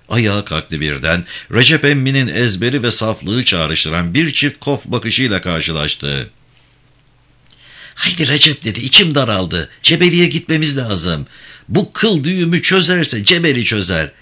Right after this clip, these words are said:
Cebeli belki bir yoldur, yol olmasa bile yolun bittiği bir yerdir.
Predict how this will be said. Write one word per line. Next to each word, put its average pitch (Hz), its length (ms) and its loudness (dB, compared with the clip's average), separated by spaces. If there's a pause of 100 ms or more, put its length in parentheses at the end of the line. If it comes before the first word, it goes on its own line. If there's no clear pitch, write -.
(140)
Cebeli 165 440 2
belki 120 420 -2
bir 117 180 2
yoldur, 104 540 0
yol 101 200 -2
olmasa 104 500 -2
bile 92 360 0
yolun 135 360 0
bittiği 147 400 0
bir 139 140 2
yerdir. 87 560 -4